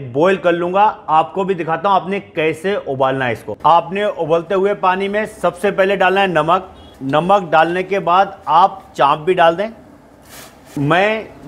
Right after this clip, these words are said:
जब भी कोई चीज़ उबालता हूँ उसमें नमक ज़रूर डालता हूँ ताकि उसमें अंदर तक नमक चला जाए, तब आप खाएं तो आपको थोड़ा taste आए। ये देखिए चाप उबल चुकी है। आप कैसे पता करें उबली या नहीं? तो आप क्या इसको touch करेंगे ना तो ये हाथ में नहीं चिपकेगी।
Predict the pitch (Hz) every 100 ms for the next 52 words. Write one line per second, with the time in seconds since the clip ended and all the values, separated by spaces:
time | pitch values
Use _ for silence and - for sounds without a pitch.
0 | 123 107 160 165 226 202 196 208 202 175
1 | 160 170 190 208 202 196 208 170 170 190
2 | 165 170 160 147 139 135 123 - 151 147
3 | 208 220 - - 156 135 190 202 160 170
4 | 175 180 185 165 165 165 165 147 139 135
5 | 143 160 165 160 135 151 156 151 - 180
6 | - 151 165 165 139 135 - 113 90 -
7 | - - - - - - - 147 170 170
8 | 170 185 214 233 - - - - - -
9 | 170 175 214 - 151 185 185 170 147 147
10 | 123 - - - 165 196 - 185 180 185
11 | 208 196 175 190 190 196 226 226 - 180
12 | 170 180 214 214 202 185 160 117 180 180
13 | 185 208 214 - 214 214 185 175 - 196
14 | 202 220 - - 208 233 139 160 165 190
15 | 202 175 175 170 123 151 135